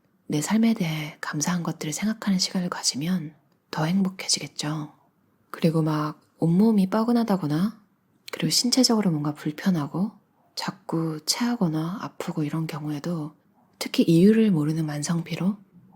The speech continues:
그런 경우에 스트레스가 원인인 경우가 상당히 많잖아요. 인간은 가만히 내버려두면 자꾸 다운이 되고 부정적인 생각을 하게 되는 경향이 있다고 해요. 내가 그걸 알고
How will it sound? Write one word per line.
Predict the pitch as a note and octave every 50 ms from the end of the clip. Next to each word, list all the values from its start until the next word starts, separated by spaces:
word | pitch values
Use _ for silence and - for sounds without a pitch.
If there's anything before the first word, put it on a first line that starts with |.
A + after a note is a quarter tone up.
| - -
그런 | - - F#3 F3+ F3+
경우에 | E3+ F#3+ E3 D#3 D3+ D#3 F3 F3+ E3 E3 F#3 -
스트레스가 | - - - - - C#4+ C4+ - - - G3 - D#3 D#3 D#3 D3+ D#3 E3 E3 - - - -
원인인 | - D#3+ D#3 F3 F#3 G3 G3 F#3
경우가 | - - - D3+ D3+ D3+
상당히 | D3+ - G#3 G#3+ A3+ A3+ G#3+
많잖아요. | E3 D3+ D3 D3 - - F3+ D#3+ D3 D3+ E3 E3+ D#3 D#3+ E3 - _ _ _ _ _ _ _ _ -
인간은 | - D#3 E3 F#3+ G#3 A3
가만히 | G#3+ - - - D#3+ E3 E3+
내버려두면 | D3+ C#3+ C#3 E3 E3+ G3+ G3 G3+ F#3 D#3 D3 C#3+ D3 C#3+ C#3+ D3
자꾸 | - - - - - - C#3+ C#3+ C#3+ D3 D#3 E3+ _ _ _ _ _ _ _ _ _
다운이 | - - - D#3+ D#3 E3 F3 E3
되고 | - C#3+ - - D#3 G3 G#3 - _ _ _ _ _ _ _ _ _ _
부정적인 | - - - D#3+ D#3+ E3+ F3 E3+
생각을 | - - A#3+ A#3+ A#3+ A3+ - E3+ F3+
하게 | G#3 G3+ A3+
되는 | - A3 G3+ F#3 D#3+ D3+ D3 C#3 D3+ -
경향이 | - - - D#3 D#3 D3+
있다고 | C#3+ D3 - E3+ E3 D#3 D3+
해요. | D3 C#3+ C#3+ D3 D#3 D#3 D#3 D#3+ - _ _ _ _ _ _ _ _
내가 | - - D#3+ D#3 D#3 D#3+
그걸 | D#3+ - - D#3+ D#3+ C#3+
알고 | C#3 C3+ C#3 - E3 F#3+ A#3 B3+